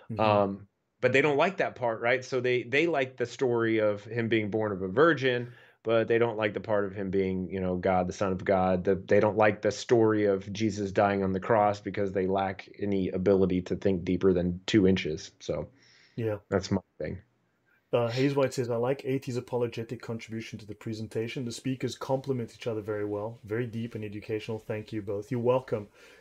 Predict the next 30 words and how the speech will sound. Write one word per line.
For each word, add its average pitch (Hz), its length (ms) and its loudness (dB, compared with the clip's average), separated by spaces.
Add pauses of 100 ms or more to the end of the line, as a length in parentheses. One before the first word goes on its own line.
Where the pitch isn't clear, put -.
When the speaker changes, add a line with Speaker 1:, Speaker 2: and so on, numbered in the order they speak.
(100)
Speaker 1:
Everyone 147 340 4
says 127 280 4
we're 117 100 -2
a 107 40 -4
great 123 260 -2
team 131 240 -2
except 123 320 -4
for 120 100 -4
me, 120 300 -4 (140)
and, 110 260 -8
and 110 160 -8
I 110 140 -8
fully 123 340 -2
agree 113 220 -2
with 110 180 -4
that. 101 200 -2 (440)
Speaker 2:
<laughs> - 1000 0
I 151 120 6
don't 190 120 6
think 143 200 -6
we're 131 80 2
a - 20 -2
good 120 180 2
team 120 240 0
either. 104 280 0
This 117 160 -4
is 113 100 -8
the 113 80 -4
most 107 240 0
miserable, 101 460 -4